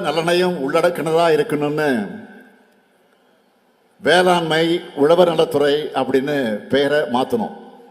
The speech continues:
அந்த மாற்றத்திற்கு ஏற்ப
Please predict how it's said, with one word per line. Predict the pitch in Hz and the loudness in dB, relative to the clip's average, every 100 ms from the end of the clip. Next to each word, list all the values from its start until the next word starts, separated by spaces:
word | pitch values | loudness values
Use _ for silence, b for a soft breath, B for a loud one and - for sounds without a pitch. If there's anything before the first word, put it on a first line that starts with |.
| - _ _ _ _ _ _ _ _ _ _ _ _ _ _ _ _ - | -20 _ _ _ _ _ _ _ _ _ _ _ _ _ _ _ _ -4
அந்த | 165 156 139 | 0 2 4
மாற்றத்திற்கு | 196 202 214 220 208 190 | 2 4 4 4 4 4
ஏற்ப | 175 180 | 4 4